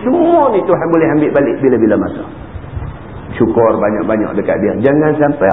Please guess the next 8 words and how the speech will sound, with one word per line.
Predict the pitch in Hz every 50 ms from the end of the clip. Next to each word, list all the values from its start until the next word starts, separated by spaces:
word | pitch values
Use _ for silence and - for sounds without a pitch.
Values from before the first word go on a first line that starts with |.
| - 151
Allah | 156 151 143 - 151
Subhanahu | 151 143 - - 131 143 147 143 135 131 139
wa | 143 135 135
taala | - 120 131 139 131
marah | 135 139 139 135 143 131 117 120
kita | 147 143 - 196 - - - - - - - - -
kerana | 135 139 139 147 143 139
dia | 147